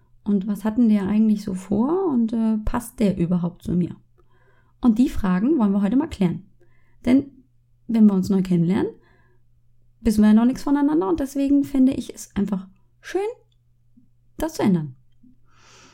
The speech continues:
Also, wer ist denn diese Alex überhaupt, stellst du dir vermutlich jetzt die Frage. Und warum sollte ich denn jetzt gerade diesen neuen Podcast, diesen Ratgeber-Podcast aus der Gesundheitskategorie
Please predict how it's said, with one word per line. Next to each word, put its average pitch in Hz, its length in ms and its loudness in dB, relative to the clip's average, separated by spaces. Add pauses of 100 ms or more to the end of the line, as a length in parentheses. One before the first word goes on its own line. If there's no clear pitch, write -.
(420)
Also, 190 240 2
wer 156 140 -4
ist 247 120 -8
denn 285 80 0
diese 185 300 -4
Alex 175 280 -4
überhaupt, 214 400 -2
stellst 269 260 -6
du 269 80 -8
dir 269 140 -4
vermutlich 269 420 -2
jetzt 254 220 -10
die 247 80 -6
Frage. 240 500 -6 (480)
Und 190 280 -4 (260)
warum 214 640 -2 (240)
sollte 226 260 -2
ich 403 180 -6
denn 240 200 2
jetzt - 440 -6 (360)
gerade 294 480 -4
diesen 202 340 0
neuen 285 560 0 (200)
Podcast, 262 560 -6
diesen 190 260 2
Ratgeber-Podcast 214 1120 -4
aus 339 180 -6
der 226 120 -4
Gesundheitskategorie 196 1080 -2